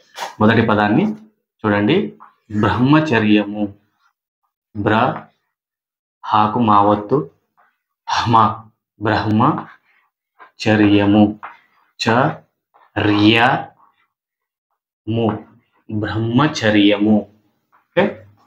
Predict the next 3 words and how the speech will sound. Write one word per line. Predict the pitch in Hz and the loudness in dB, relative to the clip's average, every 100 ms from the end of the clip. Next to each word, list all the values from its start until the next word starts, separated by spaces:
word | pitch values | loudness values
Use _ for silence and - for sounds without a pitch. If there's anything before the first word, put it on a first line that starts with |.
| _ | _
బ్రహ్మచర్యము. | 101 101 101 113 123 147 147 107 101 104 104 107 104 - _ _ _ _ _ _ _ - | -6 -4 -2 2 4 4 2 2 4 4 4 2 0 -4 _ _ _ _ _ _ _ -2
మరొక | 110 110 | 0 2
పదం | 107 107 | 2 2